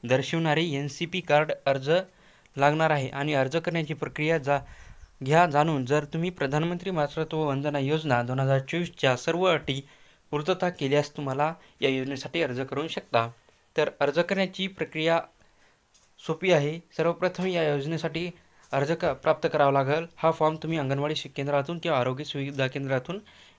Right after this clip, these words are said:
घेऊ शकता आणि तुम्हाला या वेबसाईटची लिंक डिस्क्रिप्शनमध्ये जा-, दिली जाईल. त्या वेबसाईटवर जाऊन तुम्ही हा फॉर्म डाउनलोड करू शकता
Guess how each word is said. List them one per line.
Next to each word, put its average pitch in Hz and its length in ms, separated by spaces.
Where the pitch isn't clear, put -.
घेऊ 147 140
शकता 156 400
आणि 147 240
तुम्हाला 156 400
या 160 240
वेबसाईटची 143 480
लिंक 185 200
डिस्क्रिप्शनमध्ये 151 720
जा-, 147 280
दिली 139 220
जाईल. 165 240
त्या 170 100
वेबसाईटवर 151 480
जाऊन 139 180
तुम्ही 170 300
हा 139 60
फॉर्म 156 240
डाउनलोड 147 340
करू 160 180
शकता 165 420